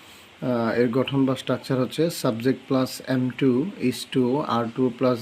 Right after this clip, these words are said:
V one plus extension। Subject plus M two is to R two, আহ, এবং R two plus V one plus extension, অর্থাৎ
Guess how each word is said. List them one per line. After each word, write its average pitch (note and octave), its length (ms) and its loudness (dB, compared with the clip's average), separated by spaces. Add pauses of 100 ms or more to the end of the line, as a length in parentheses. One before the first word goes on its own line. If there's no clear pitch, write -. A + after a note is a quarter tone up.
(140)
V C3 180 6
one B2 240 4
plus A2+ 220 0
extension। A#2+ 500 -4 (760)
Subject B2 320 2
plus C3 220 0
M B2 140 2
two C3 160 2
is B2+ 180 4
to - 140 -2
R A2+ 220 4
two, B2 260 0
আহ, A2+ 600 0
এবং A#2+ 280 0
R A#2+ 180 0
two C#3 220 0
plus A#2 180 -2 (180)
V C3+ 160 2
one C3 200 4
plus A#2 180 -2
extension, A2+ 500 -4
অর্থাৎ A2+ 260 -4